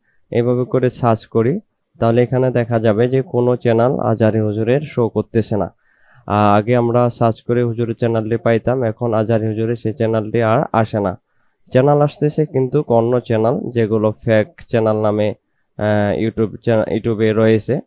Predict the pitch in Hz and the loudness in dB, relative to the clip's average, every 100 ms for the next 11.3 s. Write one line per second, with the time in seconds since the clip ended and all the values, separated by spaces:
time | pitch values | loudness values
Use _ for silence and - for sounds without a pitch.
0 | _ _ _ _ - 120 120 135 131 135 | _ _ _ _ 2 4 4 4 4 2
1 | 135 143 139 131 127 123 131 131 135 - | 2 0 0 0 0 0 2 2 0 -6
2 | _ _ 117 113 113 120 117 113 - 127 | _ _ 0 2 4 4 4 2 0 -2
3 | 110 113 117 120 110 123 120 120 120 117 | 0 0 -2 -2 -6 -2 -2 0 -2 -2
4 | 117 110 113 - _ _ _ - 113 113 | -2 0 -2 -6 _ _ _ -2 2 2
5 | 110 104 110 110 104 - _ _ - 101 | 2 0 0 0 -2 -6 _ _ -16 -6
6 | 113 110 127 120 123 117 123 127 - _ | -4 -2 0 2 0 0 -2 -2 -4 _
7 | _ _ - 107 110 113 - 113 110 113 | _ _ -8 -4 0 0 0 -2 0 0
8 | 110 110 - 123 120 120 113 120 131 151 | -2 -2 -4 -4 0 0 0 -2 -4 -8
9 | _ _ _ _ _ _ _ - 104 110 | _ _ _ _ _ _ _ -6 -4 0
10 | 110 107 104 110 110 120 113 113 113 104 | 0 2 2 -2 -4 -4 0 2 0 0
11 | 113 110 131 | -2 -2 -4